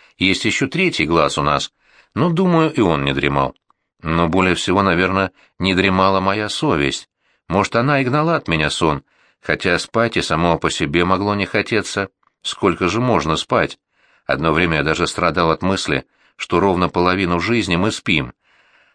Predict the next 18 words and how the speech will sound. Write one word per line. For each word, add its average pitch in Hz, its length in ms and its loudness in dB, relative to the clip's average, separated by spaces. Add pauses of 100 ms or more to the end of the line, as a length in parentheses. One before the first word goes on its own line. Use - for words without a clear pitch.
(140)
А 82 160 2
в 92 60 0
это 110 180 0
время, 123 300 0
может 107 260 0
быть, 107 160 0
самое 113 340 0
интересное 127 480 0
как - 180 -2
раз 104 220 0
и 135 40 -4
происходит. 131 720 -2 (540)
Не 90 160 0
спит 175 240 -4
же 90 100 0
бабушка 73 460 0
по 85 100 -2
ночам. 73 460 -2